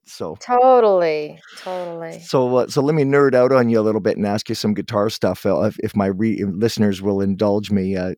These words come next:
Speaker 1: at being a guitar player myself. I had a few questions I wanted to ask you. If we'll do a, <laughs> a
Speaker 2: Oh,
Speaker 1: rapid
Speaker 2: yeah.
Speaker 1: fire. So,
Speaker 2: No
Speaker 1: uh,
Speaker 2: worries, yeah.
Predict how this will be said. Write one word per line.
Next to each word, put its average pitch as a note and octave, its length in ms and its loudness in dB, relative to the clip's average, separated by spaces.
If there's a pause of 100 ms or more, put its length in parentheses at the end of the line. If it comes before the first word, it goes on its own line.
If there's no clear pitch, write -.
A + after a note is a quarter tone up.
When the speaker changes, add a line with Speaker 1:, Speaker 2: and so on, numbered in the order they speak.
Speaker 1:
at F#2+ 160 -6
being G#2+ 220 0
a F#2+ 60 -4
guitar G2+ 300 -2
player F#2+ 200 -4
myself. F#2+ 400 -6
I F#2 40 -4
had F#2+ 120 -2
a - 20 -4
few B2 220 -2
questions G#2 420 -2
I G2+ 40 -2
wanted F#2+ 260 -4
to F2 60 -6
ask F#2+ 280 -8
you. G2 120 -6
If - 160 -20
we'll G#2 140 -14
do G#2 220 -8
a, G2 40 -6
<laughs> - 200 -14
a - 60 -8 (320)
Speaker 2:
Oh, - 40 -4
Speaker 1:
rapid B3 420 2
Speaker 2:
yeah. E3+ 40 -12 (120)
Speaker 1:
fire. A#2+ 360 -4 (200)
So, A2 320 -6
Speaker 2:
No A#3 120 -4
Speaker 1:
uh, A#3+ 120 -4
Speaker 2:
worries, F#3+ 500 0
yeah. F3+ 300 -4